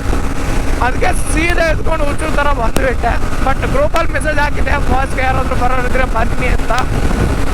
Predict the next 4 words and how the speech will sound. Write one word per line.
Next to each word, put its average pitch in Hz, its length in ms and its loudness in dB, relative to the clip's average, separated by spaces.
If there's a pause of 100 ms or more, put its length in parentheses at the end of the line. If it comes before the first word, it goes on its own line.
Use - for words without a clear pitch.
(580)
ಇನ್ನು 269 340 0
ನೆಕ್ಸ್ಟ್ 277 300 0
ರೈಡ್ಗಳಿಗೆಲ್ಲ 320 640 0
ಬರ್ಬೋದು, 277 600 0